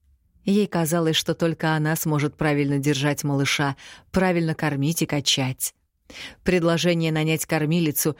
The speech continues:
или доверить вскармливание сына Риве, которая родила ровно на две недели позже, Софья отвергла с негодованием. «Форма груди изменится, миледи», взывала к её разуму Тьяна.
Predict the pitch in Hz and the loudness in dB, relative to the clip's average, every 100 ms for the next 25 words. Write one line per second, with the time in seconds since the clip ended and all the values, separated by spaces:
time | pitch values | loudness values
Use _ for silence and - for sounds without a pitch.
0 | - - 185 180 175 165 175 165 - - | -8 -4 2 2 2 2 0 -2 -4 -4
1 | 180 175 165 160 160 156 160 - 165 156 | 0 0 0 0 0 0 -2 0 0 2
2 | 151 180 180 143 151 165 151 151 151 147 | 2 2 0 0 -2 0 2 2 2 2
3 | 160 147 151 143 143 151 151 147 156 151 | 0 0 0 0 0 0 0 0 2 2
4 | 156 - 160 143 139 135 - - - - | 0 0 0 0 -2 -6 -12 -14 -4 2
5 | 180 - 180 - 160 143 151 190 151 143 | 2 2 -2 -2 -6 -2 0 0 -2 -4
6 | - 160 156 165 165 160 139 131 131 131 | -4 -2 0 2 2 0 0 -2 -4 -8
7 | _ _ _ _ _ - - - - - | _ _ _ _ _ -20 -20 -20 -20 -20
8 | - - - - - - - 208 202 196 | -20 -20 -20 -20 -20 -14 -2 2 4 2
9 | 190 196 180 175 190 170 175 190 156 135 | 2 2 2 2 2 2 0 0 0 -2
10 | - 143 170 180 190 156 139 139 _ _ | -4 0 2 4 2 0 -4 -12 _ _
11 | _ _ _ _ _ _ 160 147 165 160 | _ _ _ _ _ _ 0 2 2 2
12 | 151 147 156 151 156 143 143 151 - 160 | 0 0 2 2 2 0 0 0 0 2
13 | 147 135 | 2 0